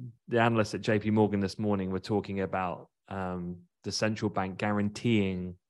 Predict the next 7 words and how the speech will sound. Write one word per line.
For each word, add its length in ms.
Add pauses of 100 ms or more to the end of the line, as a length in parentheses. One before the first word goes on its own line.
(600)
Credit 240
Suisse's 420
retail 540
and 140
wealth 220
management 400
deposits, 760